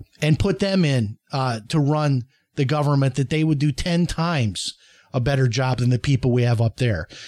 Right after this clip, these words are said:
We're taking calls right now, six four six, seven one six, four zero four one, if you're listening on the audio feed or if you're on the video feed. Either way, write it down,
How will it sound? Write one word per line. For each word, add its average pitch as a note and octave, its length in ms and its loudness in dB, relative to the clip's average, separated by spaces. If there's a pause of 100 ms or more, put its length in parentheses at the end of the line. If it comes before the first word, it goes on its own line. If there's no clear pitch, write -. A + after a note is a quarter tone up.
(180)
We're D3 120 2
taking F#3 300 0
calls F3 260 0
right F3 120 0
now, E3 120 0
six - 280 -4
four E3+ 200 0
six, - 520 -4
seven E3+ 420 0
one D3+ 180 2
six, - 420 -4 (300)
four F3 240 0
zero E3 300 0
four E3 280 0
one, D#3+ 240 0
if D3 100 0
you're D3 100 2
listening D#3 340 0
on D3+ 120 2
the C#3 100 2
audio D#3+ 280 2
feed F3 400 0 (280)
or F3+ 200 0
if - 120 0
you're E3 100 0
on E3+ 120 0
the D3+ 60 2
video F3 360 2
feed. C#3+ 260 2
Either D#3+ 240 2
way, E3 400 0 (480)
write D#3 240 0
it E3+ 80 -2
down, F#3 420 -2